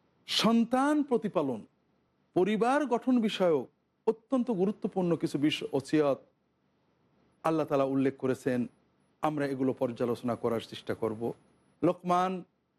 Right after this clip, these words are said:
আলাইহিস সালাম, তিনি নবী ছিলেন না নেককার বুজুর্গ ছিলেন, এটা কোরআন বা সুন্নায় স্পষ্ট নয়। তবে কোরআনের একটা সূরা লোকমানের নামে হয়েছে। তাকে আল্লাহ নেককার বুজুর্গ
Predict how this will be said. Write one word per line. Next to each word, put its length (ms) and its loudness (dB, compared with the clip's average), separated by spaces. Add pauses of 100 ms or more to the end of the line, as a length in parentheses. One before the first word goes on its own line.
(160)
আলাইহিস 440 0
সালাম, 420 -2 (560)
তিনি 160 2
নবী 260 2
ছিলেন 440 -2 (520)
না 460 2 (140)
নেককার 380 0
বুজুর্গ 360 -2
ছিলেন, 420 -2 (680)
এটা 480 0
কোরআন 360 0
বা 80 0
সুন্নায় 400 0
স্পষ্ট 420 -8
নয়। 320 0 (520)
তবে 120 2
কোরআনের 640 -2 (120)
একটা 200 -4
সূরা 560 -2 (500)
লোকমানের 680 -2
নামে 240 -4
হয়েছে। 500 -4 (420)
তাকে 260 0
আল্লাহ 200 2
নেককার 560 0
বুজুর্গ 600 0